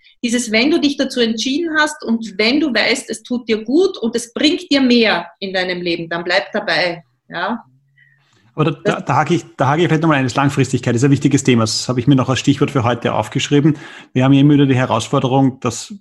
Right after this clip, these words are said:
Speaker 2: man vielleicht aktionistisch wird und sagt, „Ja, jetzt habe ich noch ein bisschen Geld über, jetzt stecke ich das dann in eine Initiative und das mache ich jetzt drei Monate, dann bin ich wieder raus.“ Wie lange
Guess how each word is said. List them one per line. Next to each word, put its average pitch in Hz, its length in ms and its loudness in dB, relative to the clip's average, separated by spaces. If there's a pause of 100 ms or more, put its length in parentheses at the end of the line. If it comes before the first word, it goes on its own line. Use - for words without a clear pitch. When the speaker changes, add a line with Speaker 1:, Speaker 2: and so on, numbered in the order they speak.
(140)
Speaker 2:
man - 360 -8
vielleicht 123 220 -4
aktionistisch 143 640 2
wird 107 200 0
und 113 60 -6
sagt, 110 140 -4
„Ja, 120 100 2
jetzt 120 100 -2
habe 123 120 2
ich - 0 -
noch 123 100 2
ein 120 40 -2
bisschen 123 260 0
Geld 120 100 0
über, 135 180 4
jetzt 120 260 2
stecke 123 200 -2
ich 117 80 -4
das - 200 -6
dann 123 120 2
in 117 140 2
eine 117 100 0
Initiative 135 760 2
und - 360 -4
das - 140 -10
mache 117 160 -2
ich 110 80 -2
jetzt 127 140 -2
drei 120 160 -2
Monate, 120 240 2
dann 117 100 0
bin 110 120 -2
ich 110 120 -6
wieder 110 140 -2
raus.“ - 340 -12 (540)
Wie 127 100 4
lange 156 640 4